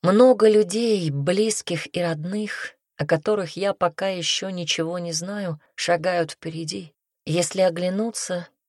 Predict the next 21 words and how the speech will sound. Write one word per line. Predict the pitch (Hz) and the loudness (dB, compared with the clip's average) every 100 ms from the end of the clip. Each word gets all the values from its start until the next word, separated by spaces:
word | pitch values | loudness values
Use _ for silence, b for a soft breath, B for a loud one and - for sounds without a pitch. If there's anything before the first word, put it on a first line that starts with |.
| _ | _
то | 165 | 0
позади | 180 165 190 247 | 2 4 2 2
нас | 240 202 190 - - | 0 0 -2 -6 -6
идёт | 151 151 151 - | -6 -4 -6 -8
Инна, | - 202 214 196 190 _ _ _ _ | -10 -8 -6 -6 -10 _ _ _ _
Иван | 160 190 202 | -2 0 0
Лукич, | 143 131 - 196 196 - - _ _ _ - | -4 -4 -10 -12 -8 -8 -8 _ _ _ -2
моим | 247 277 202 | -2 -2 -6
папа | 151 180 190 - | -6 -8 -8 -10
и | 170 - | -10 -8
мама, | 139 143 180 175 160 - _ _ _ - | -6 -4 -6 -8 -12 -14 _ _ _ -4
бабушки | 156 202 233 196 156 - 160 | 2 2 2 0 -4 -6 -8
и | - | -6
дедушки. | 143 143 190 165 151 - - 151 _ _ _ _ _ | -6 -6 -8 -10 -12 -14 -18 -18 _ _ _ _ _
Этот | - 247 247 214 | 2 4 2 -2
поток | - 202 - 226 - - | -4 -4 -2 -4 -6 -4
идущих | 202 165 226 208 - 180 - | -4 -2 -4 -2 -4 -6 -8
вереницей | 180 185 202 226 - - 147 | -8 -6 -6 -6 -8 -10 -10
показался | 151 185 175 220 202 - | -8 -8 -6 -8 -8 -10
мне | 196 196 | -10 -10
бесконечным. | 185 180 - 175 190 208 - 147 151 | -10 -10 -10 -12 -12 -10 -10 -10 -18